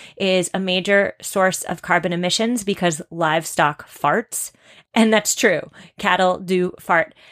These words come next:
However, the major cause of methane from livestock farming comes from their burps, not their farts. So thank you to the listener who wrote to me with those two corrections.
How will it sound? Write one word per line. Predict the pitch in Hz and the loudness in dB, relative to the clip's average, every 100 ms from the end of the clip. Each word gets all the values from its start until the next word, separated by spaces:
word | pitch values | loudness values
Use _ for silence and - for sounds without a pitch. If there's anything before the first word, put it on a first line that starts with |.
| - | -14
However, | - 240 - 285 233 165 160 190 _ - _ | -4 -2 0 0 2 0 -2 -10 _ -20 _
the | 226 220 | -2 0
major | 220 285 415 381 | 0 0 0 -2
cause | 339 240 196 196 190 | 0 2 4 4 2
of | 185 175 | -2 -2
methane | 175 175 165 165 156 151 156 | -2 -2 -2 -6 -6 -6 -10
from | - - 180 165 160 170 - _ | -14 -2 0 0 -2 -8 -14 _
livestock | 175 170 156 156 151 | -4 -4 -4 -8 -8
farming | - 156 165 214 226 - | -6 -4 -2 -4 -6 -10
comes | - 208 233 262 | -8 -4 -2 -4
from | - 180 160 160 175 _ _ _ | -2 0 0 -2 -10 _ _ _
their | 180 175 | 0 2
burps, | 165 190 - - - - _ - | 4 2 0 -4 -4 -6 _ -10
not | 165 151 - _ | -6 -6 -6 _
their | 160 151 | -8 -6
farts. | - - - - | -8 -12 -10 -8
So | - 185 | -2 -2
thank | - 220 214 | 0 -2 0
you | 247 247 240 - | 0 2 2 0
to | - 202 190 185 | -2 0 0 0
the | 185 | 2
listener | 180 175 180 175 190 | 2 0 0 0 0
who | 185 165 - | -2 -2 0
wrote | 190 - | -2 -2
to | - | -4
me | 185 180 | -4 -4
with | 180 180 | -4 -4
those | 156 160 | -2 -4
two | - 233 | -2 -2
corrections. | - 202 175 - 185 175 190 - | 0 0 0 -2 -4 -2 -6 -10